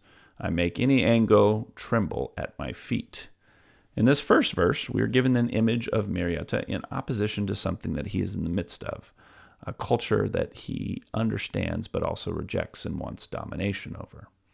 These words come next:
Second verse reads, "When I was barely a child, I was left an orphan. No one gave me a bit of affection. They killed my brother, and some cowards killed my wife Carmelita."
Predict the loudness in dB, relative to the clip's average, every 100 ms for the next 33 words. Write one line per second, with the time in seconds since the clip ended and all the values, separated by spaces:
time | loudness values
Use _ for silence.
0 | -20 _ _ _ _ _ -4 0 2 0
1 | -2 -4 -2 0 -2 -6 -14 -20 -20 -20
2 | _ _ 2 4 4 6 8 8 6 4
3 | 4 4 4 2 2 0 0 0 2 4
4 | 6 4 0 -10 -14 _ _ _ _ -8
5 | 2 6 6 4 0 -2 -2 -2 -2 -2
6 | -4 -6 -4 -4 -4 -10 -10 -12 -10 -8
7 | -4 0 2 4 4 8 8 8 2 0
8 | _ _ _ -10 -4 -2 2 0 0 0
9 | 0 0 -2 -6 -4 -2 -2 -2 -2 -2
10 | -6 -10 -10 -8 -6 -6 -6 -10 -12